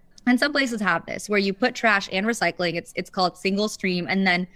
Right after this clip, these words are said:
the facility itself actually sorts out the trash and, and the recyclables.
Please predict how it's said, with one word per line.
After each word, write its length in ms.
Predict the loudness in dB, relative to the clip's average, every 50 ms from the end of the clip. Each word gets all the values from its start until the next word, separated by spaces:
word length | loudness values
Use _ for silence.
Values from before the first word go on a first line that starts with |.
| -18 -8 _
the 100 | -4 -2
facility 580 | -2 -2 -2 0 0 2 2 2 2 0 0 -2
itself 400 | -2 -2 -2 0 2 2 2 2
actually 320 | 0 0 -2 -4 -8 -10 -10
sorts 340 | -6 -2 0 0 0 2
out 220 | 2 2 2 0 -2
the 80 | -6
trash 400 | -4 0 0 2 2 0 -2 -2 -2
and, 180 | -2 -2 -2
and 140 | -2 -2 -2
the 60 | -2
recyclables. 720 | -4 -4 -2 0 0 0 -2 -4 -4 -4 -2 -2 -2 -4